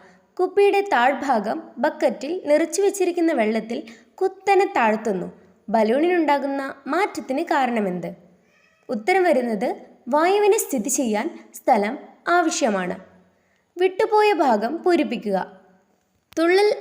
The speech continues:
എന്ന കലാരൂപത്തെക്കുറിച്ച് കേട്ടിട്ടില്ലേ? തുള്ളൽ മൂന്ന് വിധമുണ്ട്.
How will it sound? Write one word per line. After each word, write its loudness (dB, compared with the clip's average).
എന്ന 6
കലാരൂപത്തെക്കുറിച്ച് 2
കേട്ടിട്ടില്ലേ? -2
തുള്ളൽ 4
മൂന്ന് 4
വിധമുണ്ട്. -2